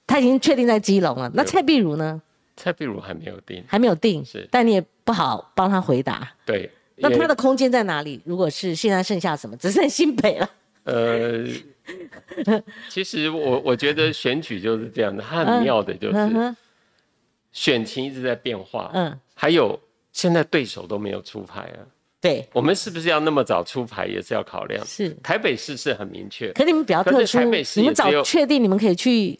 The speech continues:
Speaker 1: 开始去生根了。
Speaker 2: 没有错。
Speaker 1: 扎根了。
Speaker 2: 这就像我们为什么我们地方的那个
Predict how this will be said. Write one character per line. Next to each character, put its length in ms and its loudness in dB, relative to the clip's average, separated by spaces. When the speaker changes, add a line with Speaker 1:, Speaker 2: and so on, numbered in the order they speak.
Speaker 1:
开 160 2
始 260 0
去 140 -6
生 220 2
根 200 2
了。 160 0
Speaker 2:
没 80 4
有 100 4
错。 280 -4
Speaker 1:
扎 140 0
根 200 0
了。 200 -6
Speaker 2:
这 180 4
就 180 2
像 260 2
我 100 4
们 300 2
为 120 4
什 200 2
么 180 4
我 180 4
们 300 2
地 140 0
方 300 0
的 280 4
那 100 -2
个 500 -2